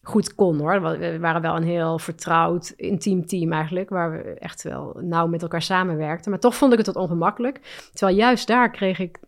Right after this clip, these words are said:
de feedback van, "Wauw, dat je dit nu laat zien en dat je deze beslissing neemt,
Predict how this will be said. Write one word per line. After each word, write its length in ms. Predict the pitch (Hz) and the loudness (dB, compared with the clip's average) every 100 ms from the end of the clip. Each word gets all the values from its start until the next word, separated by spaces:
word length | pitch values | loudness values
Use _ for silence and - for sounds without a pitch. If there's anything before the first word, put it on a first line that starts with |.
| _ | _
de 180 | - 185 | -8 -6
feedback 560 | - 226 165 240 208 - | 2 2 4 4 4 0
van, 420 | 175 165 160 - _ _ | -2 0 0 -6 _ _
"Wauw, 500 | 165 190 170 165 151 | 4 6 6 4 -4
dat 220 | 170 190 - | 0 0 4
je 60 | |
dit 160 | 208 214 | 4 6
nu 140 | 208 | 6
laat 180 | 196 180 | 4 2
zien 400 | - 180 175 185 | 0 0 0 -2
en 120 | 180 | 0
dat 140 | 190 196 | 0 2
je 60 | |
deze 200 | 185 165 | 0 0
beslissing 420 | 165 - 208 196 | -2 0 2 2
neemt, 380 | 180 170 180 165 | 2 2 0 -4